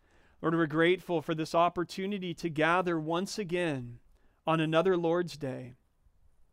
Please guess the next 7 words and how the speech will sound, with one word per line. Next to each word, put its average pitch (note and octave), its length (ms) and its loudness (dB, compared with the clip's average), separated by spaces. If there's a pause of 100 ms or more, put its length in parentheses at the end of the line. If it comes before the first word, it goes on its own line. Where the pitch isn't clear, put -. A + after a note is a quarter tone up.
(1120)
and - 80 0
to G3+ 80 6
sit A#3+ 240 4
under F#3 580 2 (180)
your F3+ 180 6
holy E3+ 320 4
word. D3 540 -4